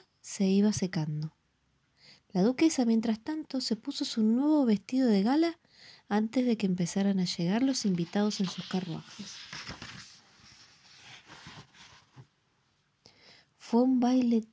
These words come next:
tan maravilloso. La duquesa con su nuevo vestido era como una estrella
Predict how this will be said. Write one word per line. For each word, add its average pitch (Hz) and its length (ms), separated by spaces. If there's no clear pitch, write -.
tan 311 320
maravilloso. 214 880
La 190 140
duquesa 240 480
con 202 180
su 196 160
nuevo 208 280
vestido 269 680
era 220 260
como 196 260
una 208 140
estrella 302 720